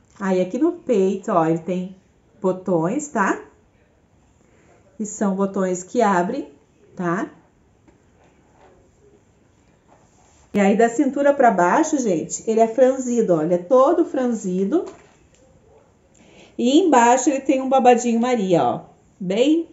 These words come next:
embaixo, um babadinho Maria. E aí ele tem um forrinho, ó, né, porque ele é um tecidinho voal. Aí ele tem um forrinho.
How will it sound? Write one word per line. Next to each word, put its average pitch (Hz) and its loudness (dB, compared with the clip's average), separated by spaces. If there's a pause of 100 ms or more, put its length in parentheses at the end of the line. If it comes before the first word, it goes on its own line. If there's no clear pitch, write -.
(220)
embaixo, 226 -6
um 185 -6
babadinho 185 -4
Maria. 208 -4 (760)
E 220 2
aí 214 6
ele 214 4
tem 220 2
um 226 0
forrinho, 226 2
ó, 180 0 (600)
né, 180 -2
porque 202 -8
ele 180 0
é 185 0
um 185 -6
tecidinho 185 -4
voal. 180 0 (500)
Aí 208 -2
ele 202 -4
tem 214 0
um 214 -2
forrinho. 220 -2